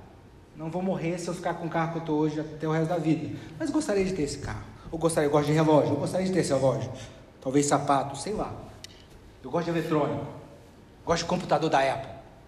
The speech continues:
Tenho dois vinte e sete polegadas, um meu e um da minha esposa. E outro, outro dia eu tava olhando pro meu computador e falando, "Cara, como esse compu-, computador já tá ultrapassado?"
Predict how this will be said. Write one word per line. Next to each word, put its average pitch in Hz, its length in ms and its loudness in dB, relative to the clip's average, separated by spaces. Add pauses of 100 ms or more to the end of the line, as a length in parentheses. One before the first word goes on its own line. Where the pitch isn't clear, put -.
(240)
Tenho 143 180 -2
dois 156 380 4
vinte 160 220 -2
e - 40 -6
sete 143 260 -2
polegadas, 127 560 -6
um 127 100 -10
meu 139 260 0
e 139 60 -4
um 135 120 -6
da 135 100 -4
minha 135 120 -4
esposa. 110 380 -10 (1300)
E 151 60 -8
outro, 170 160 -4
outro 208 140 -2
dia 240 80 2
eu 240 40 -2
tava 240 160 4
olhando 214 160 8
pro 185 80 0
meu 185 100 2
computador 175 320 0
e 180 40 -2
falando, 175 240 -6
"Cara, 170 240 -10 (100)
como 196 240 -6
esse 214 120 -10
compu-, 170 440 -8 (140)
computador 156 380 -6
já 151 100 -4
tá 156 100 -6
ultrapassado?" 135 720 -8